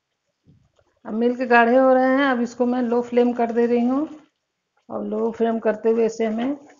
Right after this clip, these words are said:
बहुत ही अच्छे से चलाना है ताकि तले में चपके ना।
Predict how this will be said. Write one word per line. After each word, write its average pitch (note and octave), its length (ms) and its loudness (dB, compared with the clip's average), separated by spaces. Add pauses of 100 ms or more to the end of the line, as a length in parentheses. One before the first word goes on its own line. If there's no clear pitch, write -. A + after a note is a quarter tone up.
(400)
बहुत G#3 380 -6
ही A#3+ 100 -2 (920)
अच्छे G#3 320 -6
से A#3 160 -2
चलाना G#3 520 -2
है A#3 220 -2
ताकि A3 360 -4
तले G#3 320 -2
में G#3+ 180 -6
चपके G3+ 420 -8
ना। G#3+ 160 -6